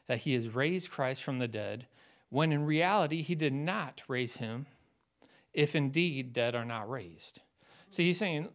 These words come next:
"Listen, your, your point's stupid. You're, you're, you're devaluing,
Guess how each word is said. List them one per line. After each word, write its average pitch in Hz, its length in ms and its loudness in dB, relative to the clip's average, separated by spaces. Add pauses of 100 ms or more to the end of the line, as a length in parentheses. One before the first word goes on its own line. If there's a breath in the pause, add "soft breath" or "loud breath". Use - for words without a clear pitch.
(140)
"Listen, 220 320 0
your, 165 160 4
your 156 220 4
point's 202 400 2
stupid. 185 580 -2
You're, 151 220 2
you're, 151 240 4
you're 156 340 2
devaluing, 165 1040 0